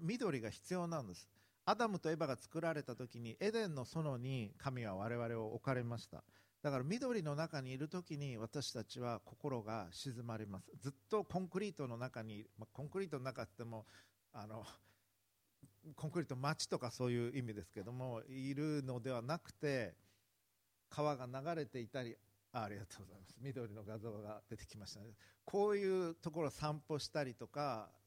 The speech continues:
川が流れているところの近くを歩いたりとか、そういうのが必要なんですね。ですから、そういう中を歩き、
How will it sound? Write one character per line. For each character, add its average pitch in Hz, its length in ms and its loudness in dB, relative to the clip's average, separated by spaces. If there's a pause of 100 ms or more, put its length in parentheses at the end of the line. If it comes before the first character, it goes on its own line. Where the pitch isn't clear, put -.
(120)
川 143 280 4
が 120 120 -2
流 123 340 0
れ 117 60 -4
て 117 120 -8
い 107 40 -2
る 110 120 -6
と 110 160 -12
こ 113 520 -4 (120)
ろ 113 80 -10
の 107 120 -8
近 - 280 -2
く 113 160 -6
を 107 80 0
歩 123 160 0
い 135 80 0
た 113 160 -4
り 104 120 -6
と 123 120 -10
か、 117 80 -10
そ 233 180 -4
う - 40 -2
い - 20 -2
う 262 40 -10
の 147 140 -4
が 113 300 -4 (220)
必 - 240 -8
要 180 120 -2
な 151 180 0
ん 78 80 -4
で 76 80 -12
す 139 120 -16
ね。 120 160 -8 (960)
で 151 80 0
す - 80 -10
か 143 80 -2
ら、 131 60 0
そ 175 160 0
う 180 80 6
い 185 60 4
う 180 40 0
中 175 360 0
を 123 180 2
歩 139 180 2
き、 127 460 -6